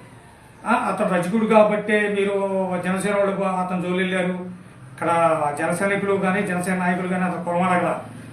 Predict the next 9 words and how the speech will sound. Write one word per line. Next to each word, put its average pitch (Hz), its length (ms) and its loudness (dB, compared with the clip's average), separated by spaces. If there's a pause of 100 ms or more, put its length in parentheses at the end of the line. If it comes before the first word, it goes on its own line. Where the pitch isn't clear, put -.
(100)
"నువ్వు 190 100 -2
పవన్ 196 260 4
కళ్యాణ్ 214 260 6
గారిని 214 200 4
ఎందుకు 196 220 2
దూషించావు, 190 480 2
కారణం 196 360 4
ఏంటని?" 208 160 0
అడిగారు. 190 520 0